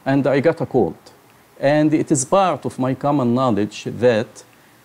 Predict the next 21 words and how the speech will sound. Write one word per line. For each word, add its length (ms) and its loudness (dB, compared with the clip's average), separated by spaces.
when 260 4
I, 120 2
someone 480 2
has 200 -2
a 60 -2
cold, 500 0
we 140 2
should 300 0
avoid 460 2
some 280 -2
particular 560 0
types 400 0
of 100 -6
food. 300 -4
Is 240 2
that 200 0
science? 640 -4
I 200 4
would 160 0
say 260 0
no. 240 0